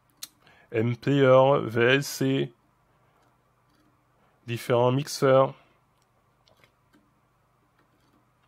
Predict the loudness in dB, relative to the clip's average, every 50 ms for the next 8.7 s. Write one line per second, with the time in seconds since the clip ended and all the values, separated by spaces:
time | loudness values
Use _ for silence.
0 | _ -8 -2 -2 -2 -2 0 2 4 6 8 8 8 8 6 4 2 0 -2 -6
1 | -8 -6 -4 -2 0 0 0 2 2 0 0 -2 _ _ 0 2 2 2 4 6
2 | 6 6 6 6 2 2 4 2 2 0 -2 0 2 4 6 6 6 4 2 0
3 | 0 0 0 2 4 4 2 4 4 4 4 4 4 0 -2 0 4 6 6 4
4 | 4 2 -4 -2 2 2 2 4 4 4 2 2 2 0 -2 0 0 0 0 -2
5 | -2 -2 -2 0 2 2 2 2 0 0 0 -2 -4 -6 -4 -2 -2 -2 0 0
6 | -2 -2 -4 -8 -20 _ _ _ _ _ _ -20 -20 -20 _ _ _ _ _ -20
7 | -20 _ _ _ _ _ _ _ _ _ _ _ -20 -20 _ _ _ _ _ -10
8 | -4 0 4 4 4 4 2 0 -6 -10 -12 -16 -16 -16